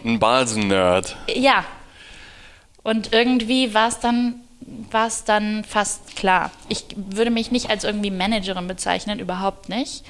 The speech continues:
Speaker 2: Deswegen mache ich das auch mit einem C E O zusammen. Ähm,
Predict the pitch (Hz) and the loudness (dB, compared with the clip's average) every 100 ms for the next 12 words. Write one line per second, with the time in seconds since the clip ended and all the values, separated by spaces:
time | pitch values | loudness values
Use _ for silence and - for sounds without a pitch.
0 | - 196 208 220 208 208 208 - 190 - | -10 -4 0 0 2 0 0 -4 -4 0
1 | 196 - 214 220 196 - 190 170 190 - | -2 -2 -6 -4 -6 -6 -4 -6 -6 -8
2 | 190 180 247 - - - - - _ - | -4 -4 -6 -10 -16 -18 -18 -20 _ 0
3 | 196 190 196 190 208 | 2 2 0 -6 -10